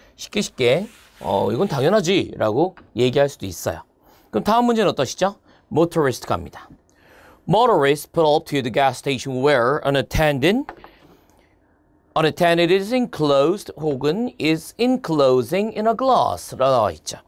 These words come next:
능동수동의 구조에서 뒤에 in a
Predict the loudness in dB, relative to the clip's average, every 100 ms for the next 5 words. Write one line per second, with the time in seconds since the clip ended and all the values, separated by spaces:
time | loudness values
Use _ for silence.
0 | -20 -20 _ 2 2 2 0 0 0 0
1 | -2 -4 0 2 2 2 0 -2 _ _
2 | -2 0 -2 -8 -20 _ 0 2